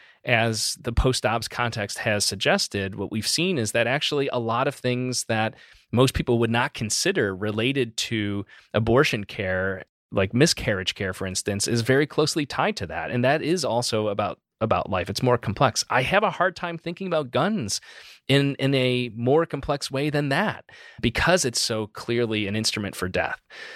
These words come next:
So, David, I'm kinda curious, since you've, you know, you may be more familiar, you keep an eye on this with your former home there in Tennessee, what are some of these alt-right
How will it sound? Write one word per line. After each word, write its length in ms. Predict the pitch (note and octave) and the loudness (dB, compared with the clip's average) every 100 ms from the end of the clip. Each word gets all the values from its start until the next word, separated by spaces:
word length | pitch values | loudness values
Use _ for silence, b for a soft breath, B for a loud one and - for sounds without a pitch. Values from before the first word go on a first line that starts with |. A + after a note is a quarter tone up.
| B | B
So, 500 | - C#3 C3+ B2+ B2 C#3+ | 4 6 4 2 -4 -2
David, 240 | E3 C3 | 0 0
I'm 80 | D#3 | 0
kinda 220 | A#3 D#3 | -2 -4
curious, 320 | - - A#2+ | -4 -4 -2
since 240 | - A2+ B2+ | -4 -4 -4
you've, 260 | D#3+ C#3+ | -4 -6
you 140 | - B2 | -4 0
know, 60 | |
you 100 | A2+ | 2
may 160 | A#2 C3 | 4 4
be 140 | C3 | 4
more 160 | A#2 A2+ | 4 2
familiar, 440 | - G#2+ B2+ B2+ | 0 2 2 2
you 60 | G#2 | -2
keep 220 | - A#2 | -4 -2
an 80 | G2+ | 0
eye 160 | G#2 A2+ | 2 2
on 80 | |
this 200 | G#2+ G2+ | 0 -2
with 240 | - F#2+ - | -2 -6 -2
your 120 | G2 | -2
former 340 | - A#2 G#2 | 4 6 6
home 360 | - G#2+ G#2 G2 | 4 4 2 2
there 180 | G2 F#2+ | 0 0
in 80 | F#2+ | 0
Tennessee, 640 | A2+ F#2+ - G3+ A#2+ - B B B | 0 0 0 0 -2 -6 B B B
what 200 | A2+ F#3+ A2 | 2 2 2
are 180 | C3+ | 0
some 220 | G3+ C3 A2+ | 0 -2 -4
of 80 | |
these 320 | A2 G2+ F#2+ - | -8 -8 -6 -2
alt-right 640 | A2 G#2+ G2 F#2 G2 - | 0 0 -2 -2 -2 -8